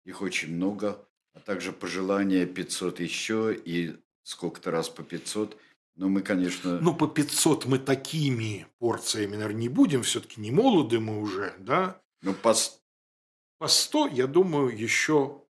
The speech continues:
Speaker 2: под
Speaker 1: Ну да,
Speaker 2: наблюдением
Speaker 1: да.
Speaker 2: врачей
Speaker 1: Да.
Speaker 2: аккуратненько можем пока себе ещё позволить.
Speaker 1: Позволить, да. Да. Спасибо вам большое, спасибо, что вы слушаете.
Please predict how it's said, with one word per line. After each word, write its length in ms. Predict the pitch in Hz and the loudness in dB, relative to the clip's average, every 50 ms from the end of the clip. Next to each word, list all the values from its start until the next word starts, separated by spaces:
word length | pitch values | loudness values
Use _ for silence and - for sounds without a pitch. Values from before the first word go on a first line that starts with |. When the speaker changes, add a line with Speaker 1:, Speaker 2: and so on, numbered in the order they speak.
| _ _ | _ _
Speaker 2:
под 120 | - 139 - | -6 -2 2
Speaker 1:
Ну 60 | 98 | 4
да, 40 | 113 | 4
Speaker 2:
наблюдением 580 | 123 139 156 175 156 170 190 190 190 - 151 143 | 6 8 8 8 10 12 10 10 10 8 4 2
Speaker 1:
да. 40 | 127 | 2
Speaker 2:
врачей 640 | 127 135 139 151 - - - 226 233 226 220 - _ _ _ _ - - - - - | 4 4 4 4 4 0 0 0 -2 -4 -6 -10 _ _ _ _ -20 -20 -16 -2 -2
Speaker 1:
Да. 60 | 147 | 2
Speaker 2:
аккуратненько 1000 | - 117 113 - 156 175 196 180 - - 131 127 117 110 107 - 104 95 - - | 6 6 8 10 10 10 10 8 6 0 -2 -2 -4 -4 -6 -10 -12 -12 -14 -12
можем 380 | 117 120 143 165 127 120 127 107 | -6 -2 -2 -2 0 -2 -4 -6
пока 320 | - 107 101 - - 113 104 | -6 -10 -12 -8 -6 -6 -6
себе 400 | - - 101 98 101 101 95 101 - | -6 -8 -8 -8 -8 -10 -10 -12 -16
ещё 340 | 110 95 - - - 101 92 - _ _ _ | -12 -8 -8 -6 -6 -8 -10 -16 _ _ _
позволить. 320 | 101 90 - 95 - - - | -20 -20 -16 -16 -16 -8 -8
Speaker 1:
Позволить, 460 | 95 - - 62 55 50 - 52 _ _ | -8 -8 -6 -12 -14 -16 -16 -20 _ _
да. 220 | - 78 71 - - _ _ _ _ _ _ _ _ _ | -8 -8 -8 -8 -10 _ _ _ _ _ _ _ _ _
Да. 180 | 76 82 71 - - - - - - | -8 -8 -8 -8 -10 -16 -18 -10 -2
Спасибо 380 | - 117 110 - 135 107 98 | 0 0 2 2 0 0 0
вам 220 | 95 95 95 95 90 | 0 2 2 2 0
большое, 440 | 95 92 - - - 120 117 113 101 | 0 -2 -2 -2 0 0 0 0 0
спасибо, 420 | - - 92 90 - 104 85 82 | -2 -4 -4 -4 -4 -6 -6 -8
что 180 | - - - 80 | -8 -10 -8 -6
вы 100 | 80 78 | -6 -6
слушаете. 680 | - - 104 107 107 - - 104 104 101 - 104 98 | -4 -4 -6 -6 -6 -4 -6 -6 -6 -6 -8 -12 -14